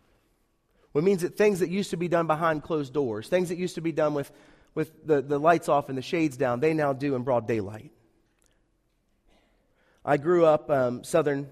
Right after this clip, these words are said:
Southern Baptist, and, uh, there are things that we didn't do. We didn't play cards,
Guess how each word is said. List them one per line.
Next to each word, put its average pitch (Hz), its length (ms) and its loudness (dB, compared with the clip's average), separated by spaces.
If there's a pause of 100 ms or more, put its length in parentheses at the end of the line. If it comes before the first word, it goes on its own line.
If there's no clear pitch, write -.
Southern 147 280 -2
Baptist, 131 500 -2 (960)
and, 131 300 0
uh, 117 260 0 (640)
there 170 140 6
are 185 40 2
things 180 360 -2
that 165 100 -4
we 156 100 0
didn't 143 220 -6
do. 110 260 -4 (920)
We 135 100 0
didn't 170 140 -2
play 190 160 2
cards, 170 600 0